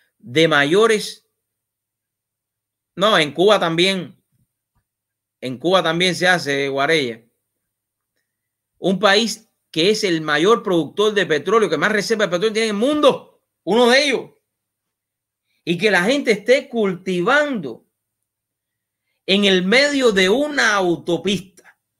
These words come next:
Imagínense ustedes, ¿quién me viera a mí con una guataca y una, una manguera echando agua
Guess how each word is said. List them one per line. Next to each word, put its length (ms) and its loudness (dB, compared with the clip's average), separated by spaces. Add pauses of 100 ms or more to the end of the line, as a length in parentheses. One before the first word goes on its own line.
(160)
Imagínense 480 0
ustedes, 200 -2
¿quién 140 -2
me 100 2
viera 180 4
a 20 0
mí 120 -2
con 160 2
una 140 4
guataca 500 4
y 40 2
una, 600 -2 (840)
una 200 0
manguera 360 0
echando 360 -2
agua 480 0